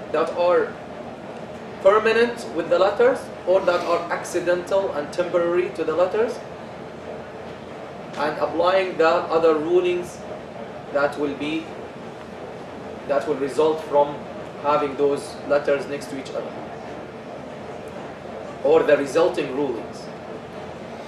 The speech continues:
What does that include? That includes makharij, that includes sifat al-huruf, that includes,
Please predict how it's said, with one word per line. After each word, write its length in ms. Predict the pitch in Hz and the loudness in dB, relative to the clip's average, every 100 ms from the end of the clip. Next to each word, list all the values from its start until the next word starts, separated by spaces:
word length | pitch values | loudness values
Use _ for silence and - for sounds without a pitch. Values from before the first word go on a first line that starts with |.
| - - | -12 -4
What 180 | 147 151 | 2 6
does 140 | 165 165 | 6 6
that 240 | 156 - | 6 4
include? 380 | 147 - 147 135 | -4 -4 -2 2
That 200 | 135 135 | 2 2
includes 300 | 147 156 127 | -2 -4 -2
makharij, 600 | 135 - 147 180 214 - - - - - - | -4 2 6 8 6 2 -6 -12 -12 -12 -6
that 200 | 131 170 | -6 -4
includes 400 | 143 143 160 - | -4 -2 -2 -2
sifat 340 | 147 160 175 - | -2 2 4 2
al-huruf, 400 | - 165 190 190 - - - - - - | 0 0 0 -2 -8 -12 -10 -10 -10 -4
that 240 | 139 143 | -2 -2
includes, 800 | 156 143 165 190 196 185 180 - | -4 -6 0 2 4 0 0 -8